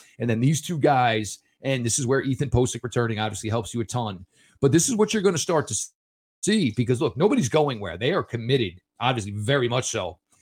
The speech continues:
to this offensive line, to twenty twenty-three. And just real quick, Jack Conklin re-signing doesn't mean anything as far as Jedrick Wills. So everybody who's trying to paint one picture by looking at another, one thing does ha-, doesn't have anything to do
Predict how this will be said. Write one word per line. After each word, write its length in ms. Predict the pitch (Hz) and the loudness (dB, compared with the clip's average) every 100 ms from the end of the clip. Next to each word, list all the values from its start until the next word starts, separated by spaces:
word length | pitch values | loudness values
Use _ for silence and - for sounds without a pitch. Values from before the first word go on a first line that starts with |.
| _ | _
to 100 | - | 2
this 160 | 139 123 | 2 4
offensive 460 | 127 113 117 110 101 | 2 2 -2 -4 -6
line, 280 | 117 107 | -4 -6
to 160 | 98 139 | -4 -4
twenty 300 | - 123 104 | -4 -6 -6
twenty-three. 640 | 107 104 95 113 113 82 - _ _ - | -8 -8 -8 -6 -4 -6 -12 _ _ 0
And 220 | 117 104 | 2 2
just 160 | 104 - | -2 0
real 160 | 131 | 0
quick, 320 | 107 117 - _ _ | 2 0 -2 _ _
Jack 240 | - 127 - | 0 2 2
Conklin 480 | 123 117 120 110 98 - | -2 -2 -4 -4 -10 -4
re-signing 600 | 120 120 120 117 113 101 _ _ _ _ | 0 2 2 0 -2 -6 _ _ _ _
doesn't 240 | 117 107 | 0 2
mean 120 | 113 | 2
anything 380 | 110 123 - 113 | 4 2 0 -2
as 80 | 107 | -2
far 160 | 110 107 | 0 0
as 80 | 101 | 0
Jedrick 300 | 107 98 104 | -2 -2 -4
Wills. 240 | 104 101 | -4 -4
So 100 | 95 | -4
everybody 300 | 107 110 110 | -2 -2 -4
who's 80 | 107 | -2
trying 180 | 110 101 | -2 -2
to 60 | |
paint 240 | 90 123 - | -2 -4 -4
one 220 | 104 117 | -4 -4
picture 320 | 104 120 - | 0 -2 0
by 120 | 104 107 | -2 -2
looking 260 | 110 104 | -4 -6
at 80 | 104 | -6
another, 360 | 101 104 104 - - - _ _ - - - | -4 -4 -4 -6 -18 -20 _ _ -20 -16 -6
one 220 | 139 151 | 0 2
thing 260 | 139 131 117 | 4 2 2
does 160 | 113 | 2
ha-, 180 | 101 113 | 2 0
doesn't 220 | 110 110 95 | 2 0 0
have 140 | 95 | -6
anything 500 | - 123 113 113 101 - | -2 -2 0 -4 -6 -6
to 140 | 123 | -6
do 360 | 101 117 101 | -2 -2 -2